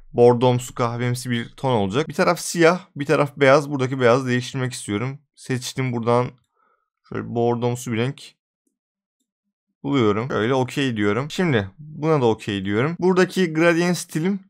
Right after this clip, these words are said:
lineer gidiyor. Yani bir taraftan bir tarafa doğru düz bir şekilde gidiyor. Ben bu şekilde olmasını istemiyorum. Radyal yapıyorum burayı. Yani, yani yine merkezden dışarıya doğru değişen bir, geçişli bir renk yapıyorum. Şu an görmüş olduğunuz gibi bakın burada siyahtan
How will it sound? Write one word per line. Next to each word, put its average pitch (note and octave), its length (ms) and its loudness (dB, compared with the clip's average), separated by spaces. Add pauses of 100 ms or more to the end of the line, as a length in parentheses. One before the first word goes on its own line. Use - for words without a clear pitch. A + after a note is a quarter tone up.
lineer D#3 380 6
gidiyor. G#2+ 300 2
Yani C3 580 2
bir E3+ 40 -6
taraftan E3 560 0
bir D#3 60 -12
tarafa B2 320 -2
doğru C#3 320 -2
düz E3 240 0
bir A#2+ 40 -4
şekilde B2+ 360 -6
gidiyor. A2+ 320 -4
Ben D3 180 -2
bu D3 40 -8
şekilde D#3 280 -8
olmasını D3+ 360 -2
istemiyorum. D3 560 -4
Radyal E3 460 4
yapıyorum G#2 460 0
burayı. C3+ 220 -2
Yani, D3 540 0
yani A2 340 -4
yine E3+ 440 0
merkezden C#3+ 840 0
dışarıya C#3+ 440 0
doğru C3+ 340 0
değişen B2+ 640 0
bir, D3+ 120 -4
geçişli B2+ 640 -6
bir D#3+ 240 -8
renk C3+ 260 -2
yapıyorum. A2+ 480 -4
Şu D#3 160 0
an D3+ 140 4
görmüş D#3 320 4
olduğunuz D3+ 300 0
gibi B2+ 260 -6
bakın C3 280 -4
burada B2+ 180 0
siyahtan C#3+ 760 0